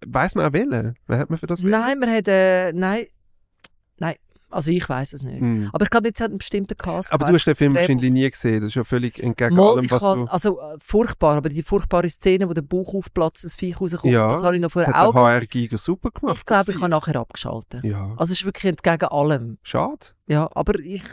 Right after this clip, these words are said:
Speaker 2: äh, Respekt für den, für den Herrn Giger. Das hat
Speaker 1: Weil
Speaker 2: er
Speaker 1: am
Speaker 2: top
Speaker 1: Schluss
Speaker 2: gemacht.
Speaker 1: ist sie auf einer Tür im Weltraum und es hat noch Platz gehabt fürs Alien. Also es kommt nicht drauf.
Speaker 2: <laughs>
Speaker 1: Aber so weit bist du gar nicht gekommen.
Speaker 2: Nein, so weit bin ich, glaube ich, wirklich nicht gekommen. Ich habe, glaube ich, echt abgeschaltet.
Speaker 1: Ich gebe dir was. Das habe ich wirklich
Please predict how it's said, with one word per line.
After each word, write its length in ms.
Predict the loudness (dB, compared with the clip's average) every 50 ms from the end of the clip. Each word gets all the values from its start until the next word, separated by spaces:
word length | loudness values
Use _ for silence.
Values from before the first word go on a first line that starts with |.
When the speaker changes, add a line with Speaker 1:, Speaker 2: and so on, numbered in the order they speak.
| -16 -14
Speaker 2:
äh, 260 | -10 -10 -6 -4 -2
Respekt 560 | 0 0 0 0 0 2 2 2 0 -2 -6
für 120 | -4 -4 -2
den, 300 | -2 -2 -2 -4 -4 -6
für 120 | -8 -6
den 260 | -4 -4 -4 -4 -4
Herrn 160 | -6 -8 -8 -6
Giger. 300 | -8 -8 -6 -4 -6 -6
Das 200 | -6 -8 -10 -6
hat 80 | -4
Speaker 1:
Weil 120 | -2 0 2
Speaker 2:
er 80 | 2
Speaker 1:
am 80 | 2 2
Speaker 2:
top 40 | 2
Speaker 1:
Schluss 260 | 2 2 2 2 2
Speaker 2:
gemacht. 160 | 0 -6 -6 -6
Speaker 1:
ist 80 | -4
sie 180 | -4 -2 -2 -2
auf 100 | 0 -2
einer 160 | -2 -2 -2
Tür 200 | -2 -2 0 0
im 180 | 0 -2 0 0
Weltraum 460 | 0 0 0 -2 -4 -4 -4 -4 -4
und 80 | -4
es 60 | -4 -6
hat 100 | -4 -4
noch 80 | -6 -4
Platz 300 | -2 -2 -2 -2 -4 -6
gehabt 160 | -10 -10 -8
fürs 120 | -8 -8 -8
Alien. 380 | -8 -8 -6 -6 -6 -6 -6
Also 120 | -6 -6 -8
es 100 | -8 -2
kommt 220 | 0 0 0 0 0
nicht 140 | -4 -2 0
drauf. 180 | 0 2 0 0 -4
Speaker 2:
<laughs> 60 | -4
Speaker 1:
Aber 200 | 0 0 0 0 0 -2 -2 -2 -2 -2 -2
so 160 | 0 0 0
weit 140 | -2 -4 0
bist 180 | 0 -2 0 0
du 80 | 0
gar 180 | 4 4 4 4
nicht 100 | 4 0 -2
gekommen. 260 | 0 0 -2 0 -2 -4 -6 -6 -2
Speaker 2:
Nein, 160 | 0 0 0
so 120 | 0 -2 -6
weit 160 | -6 -6 -6
bin 120 | -4 -4
ich, 40 | -2
glaube 220 | -2 -2 -2 -2
ich, 60 | -6 -6
wirklich 180 | -4 -4 -2 -2
nicht 100 | -2 -4
gekommen. 180 | -4 -8 -6 -6
Ich 60 | -6
habe, 160 | -6 -6 -6
glaube 200 | -4 -4 -4 -4 -6
ich, 80 | -12
echt 100 | -10 -10
abgeschaltet. 540 | -10 -12 -10 -12 -12 -10 -10 -12 -8 -4 0
Speaker 1:
Ich 180 | 0 0 0 0
gebe 240 | 0 0 0 0 0
dir 140 | -2 0
was. 320 | 2 2 0 0 -2 -8 -6 0
Das 180 | 0 0 2 2
habe 140 | 2 2
ich 60 | 2 0
wirklich 360 | -2 -6 -6 -8 -8 -10